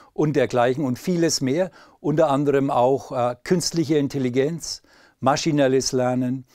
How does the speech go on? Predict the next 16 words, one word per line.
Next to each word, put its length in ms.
Das 220
sind 160
die, 320
äh, 300
Topics, 500
die 160
wir 80
Ihnen 460
hier 380
in 140
den 140
nächsten 400
zwei 320
Wochen 300
nahebringen 680
wollen. 340